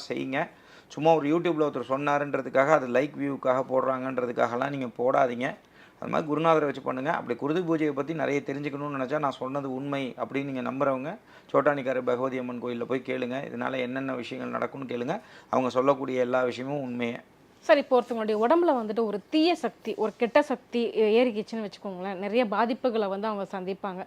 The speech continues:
Speaker 2: So, அதுலேருந்து விடுபடணும் அப்படின்னா அவங்களுக்கான எளிய பரிகாரம் என்ன? அவங்க எந்த கடவுளை வந்து கும்பிடணும்?
Speaker 1: அதாவது, அன்பார்ந்த நேயர்களே, நீங்க ஒரு விஷயம் புரிஞ்சுக்கணும்.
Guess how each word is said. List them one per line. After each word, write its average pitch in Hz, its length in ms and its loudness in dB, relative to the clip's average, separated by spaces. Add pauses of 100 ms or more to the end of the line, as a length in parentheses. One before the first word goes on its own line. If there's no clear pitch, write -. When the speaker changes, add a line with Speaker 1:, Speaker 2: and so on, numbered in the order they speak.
(300)
Speaker 2:
So, 240 140 4
அதுலேருந்து 226 480 2
விடுபடணும் 262 640 6
அப்படின்னா 190 260 -4 (180)
அவங்களுக்கான 233 520 -2
எளிய 294 400 4
பரிகாரம் 302 460 6
என்ன? 208 280 -4 (220)
அவங்க 247 220 4
எந்த 285 220 4
கடவுளை 254 420 4
வந்து 226 340 -2
கும்பிடணும்? 196 400 -6 (640)
Speaker 1:
அதாவது, 139 460 6
அன்பார்ந்த 139 500 2
நேயர்களே, 117 520 -4 (240)
நீங்க 110 180 -6
ஒரு 110 120 -6
விஷயம் 123 420 -8
புரிஞ்சுக்கணும். 107 260 -8